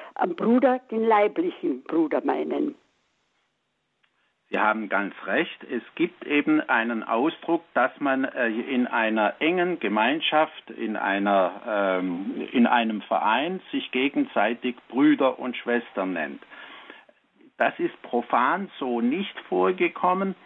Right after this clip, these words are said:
Speaker 2: Es ist ganz ungewöhnlich, d-, dass man sich Brüder und Schwestern nennt.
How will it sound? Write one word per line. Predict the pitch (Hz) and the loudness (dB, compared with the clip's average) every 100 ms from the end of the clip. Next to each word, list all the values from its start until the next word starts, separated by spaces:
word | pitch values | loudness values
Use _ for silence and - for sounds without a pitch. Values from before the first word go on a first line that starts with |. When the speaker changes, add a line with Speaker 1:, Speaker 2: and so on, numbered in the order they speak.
| - - - | -20 -20 -6
Speaker 2:
Es | 131 127 | -4 -4
ist | - - | -4 0
ganz | 135 139 - | 0 0 -2
ungewöhnlich, | 175 208 226 113 98 107 - 147 165 - - | -2 2 2 0 0 2 2 0 -2 -4 -6
d-, | 127 117 | -6 -2
dass | 151 - - | -2 -2 -2
man | 127 123 | -2 -2
sich | 131 120 | -4 -4
Brüder | - 139 135 117 | 0 2 4 2
und | 117 | 0
Schwestern | - 107 135 - 143 143 | -2 -2 -2 -2 0 4
nennt. | 143 147 | 4 4